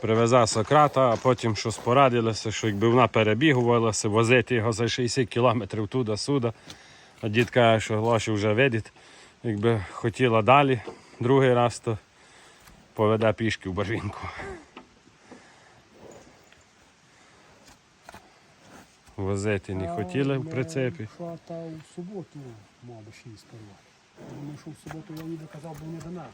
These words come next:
Speaker 2: де ми
Speaker 1: А то в суботу хто буде?
Speaker 2: Вадик.
Speaker 1: А, ви були тепер у Вадіка?
Speaker 2: Ні, лише у день, в день в суботу був.
Speaker 1: А, в суботу де як день.
Speaker 2: Сказали, що ми хоча б переїхали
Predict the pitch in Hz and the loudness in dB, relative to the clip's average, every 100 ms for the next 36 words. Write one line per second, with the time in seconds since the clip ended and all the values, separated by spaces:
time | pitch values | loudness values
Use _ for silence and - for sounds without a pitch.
0 | 120 123 117 - - - - - 127 120 | -20 -20 -20 -20 -20 -20 -18 -8 -2 2
1 | 135 120 139 131 123 127 113 - 131 101 | 2 2 2 4 4 2 -2 0 0 2
2 | 98 92 _ - _ _ _ _ _ _ | -2 -6 _ -20 _ _ _ _ _ _
3 | _ - - - - 156 147 135 143 175 | _ -20 -20 -20 -20 -20 -20 -20 -16 -16
4 | 131 101 - - - - - - - - | -16 -20 -20 -20 -20 -20 -20 -20 -20 -20
5 | - - 120 110 104 107 120 113 - 117 | -20 0 4 4 4 4 4 4 2 2
6 | 113 117 127 147 143 - _ 190 185 165 | 2 2 2 -2 -6 -8 _ -18 -16 -16
7 | 110 95 - - 135 131 135 139 - 147 | -18 -20 -20 -20 -20 -20 -18 -18 -18 -16
8 | 135 135 147 139 135 151 120 117 123 120 | -16 -14 -14 -16 -14 -16 -16 -20 -20 -20
9 | - 110 - - - 127 120 98 - 107 | -20 -20 -20 -14 2 6 6 2 -6 -2
10 | 113 117 113 113 110 98 82 - - - | -2 2 2 2 0 -2 -6 -14 -20 -20
11 | - - - - 180 175 - 185 180 170 | -18 -18 -18 -20 -20 -20 -20 -20 -20 -20
12 | - 180 190 170 185 | -20 -18 -18 -18 -18